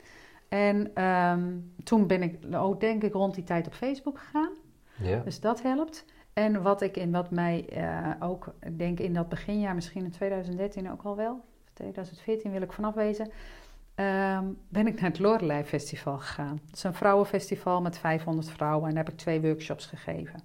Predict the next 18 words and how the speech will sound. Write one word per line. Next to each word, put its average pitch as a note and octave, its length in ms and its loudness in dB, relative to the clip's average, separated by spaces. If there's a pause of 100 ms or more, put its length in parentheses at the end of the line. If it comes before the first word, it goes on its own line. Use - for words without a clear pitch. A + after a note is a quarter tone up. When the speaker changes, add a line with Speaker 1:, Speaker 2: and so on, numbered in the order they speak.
(300)
Speaker 2:
Oké. F#2+ 140 -12 (560)
Speaker 1:
En, E3 300 -2
eh, D#3+ 280 6
de E3 140 2
rest F#3 220 6
van G3+ 100 0
het F#3 100 -2
jaar F#3+ 200 2
had F#3 180 -2
ik - 100 -10
in F3 60 0
iedere F3 300 0
workshop F3+ 400 -2
wel E3+ 100 -2
een E3 120 -2
Lorelei D3 420 2
vrouw C#3 320 -2
zitten. - 340 -10